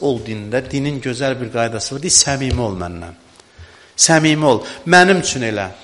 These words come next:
Bir alim danışırdı ki, deyir, oturmuşdum evdə, nəvəm gəldi, dedi, eşitmirsən bir dənə, üç yaşlı uş-, nəvəm idi, deyir. Əli Əsxər adında uşaq eşitmirsən, dedim, hə.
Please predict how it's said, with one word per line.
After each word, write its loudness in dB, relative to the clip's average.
Bir 4
alim 4
danışırdı -2
ki, -2
deyir, 0
oturmuşdum 0
evdə, 4
nəvəm 4
gəldi, 2
dedi, -10
eşitmirsən -2
bir -8
dənə, -4
üç 0
yaşlı 4
uş-, 0
nəvəm 4
idi, -10
deyir. -6
Əli 2
Əsxər 0
adında 0
uşaq 0
eşitmirsən, -8
dedim, -8
hə. -6